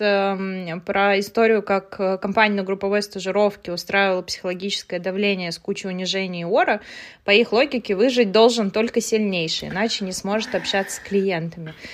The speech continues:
А, также там еще и был, э, были классические I Q-тесты на скорость. А,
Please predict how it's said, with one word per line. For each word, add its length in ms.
А, 280
также 340
там 220
еще 200
и 100
был, 460
э, 280
были 180
классические 720
I 60
Q-тесты 540
на 140
скорость. 540
А, 560